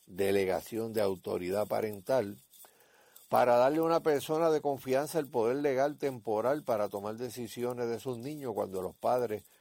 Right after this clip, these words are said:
no estén presentes. Esto es en el caso de que deporten a los padres. Eh, número tres, puede designar una persona de confianza que pueda proveer instrucciones e información de su país natal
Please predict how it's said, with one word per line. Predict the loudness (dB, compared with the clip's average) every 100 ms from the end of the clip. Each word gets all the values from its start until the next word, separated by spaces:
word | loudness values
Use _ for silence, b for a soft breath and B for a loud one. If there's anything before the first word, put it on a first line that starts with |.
| B
no | -10 -4
estén | -4 -4 -6 -4
presentes. | -4 -4 -4 -6 -8 -8
Esto | -6
es | -6
en | -6
el | -6
caso | -6 -4 -4
de | -4
que | -6 -14 -18 -20 _ _ -20 _ -10
deporten | -6 -2 -4 -4 -6
a | -6
los | -8
padres. | -2 0 0 -4 -18 -20 -20 -20 B B B B B B B B
Eh, | 2 4 4 4
número | 4 4 4
tres, | 4 2
puede | 4 4 4
designar | 4 0 -2 -8 -8 -2 0 0
una | -2 -2 -2
persona | 0 -2 -2 -2 0
de | 0
confianza | -2 -6 -6 -2 -2 -2 -4 -4
que | -2 -2
pueda | 0 0
proveer | 0 0 2 0 -2
instrucciones | -6 -12 -14 -12 -12 -14 -6 -4 -2 -4 -10 -14 -6
e | -4
información | -4 -2 -4 -4 -8 -6 -4 -2
de | -2
su | -4 -4
país | -4 -4
natal | -2 -2 2 2 0